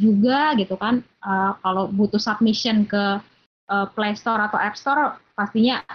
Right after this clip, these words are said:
butuh waktu juga gitu kan, kita harus memperhitungkan itu gitu.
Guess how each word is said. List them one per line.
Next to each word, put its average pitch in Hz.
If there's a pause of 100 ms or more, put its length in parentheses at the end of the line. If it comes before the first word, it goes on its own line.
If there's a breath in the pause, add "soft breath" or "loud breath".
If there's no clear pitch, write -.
butuh 208
waktu 196
juga 220
gitu 233
kan, 202
kita 254
harus 254
memperhitungkan 208
itu 180
gitu. 180